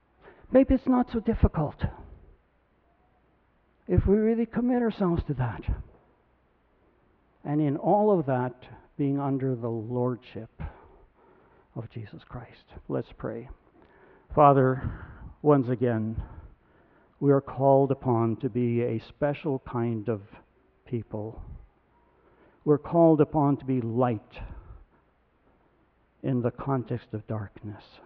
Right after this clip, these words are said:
to be salt, to be yeast in our respective worlds.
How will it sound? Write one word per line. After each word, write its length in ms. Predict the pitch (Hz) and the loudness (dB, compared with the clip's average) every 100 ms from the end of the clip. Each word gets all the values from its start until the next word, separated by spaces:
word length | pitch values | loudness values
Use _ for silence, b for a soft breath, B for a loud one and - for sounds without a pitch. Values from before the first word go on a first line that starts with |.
| b b b _ _ b b b b b b b _ | b b b _ _ b b b b b b b _
to 60 | 123 | 0
be 160 | 135 - | 0 0
salt, 380 | 151 131 107 - - B B B B B - | 0 2 0 -8 -20 B B B B B -6
to 60 | |
be 100 | 127 | -4
yeast 680 | 139 113 113 104 - _ - B B - _ b b b b b b b b b | -2 -2 -6 -6 -18 _ -20 B B -20 _ b b b b b b b b b
in 120 | 131 | -4
our 120 | 120 117 | -2 -2
respective 520 | 107 - 107 - 110 | -4 -6 -10 -8 -10
worlds. 360 | 110 107 104 | -8 -12 -16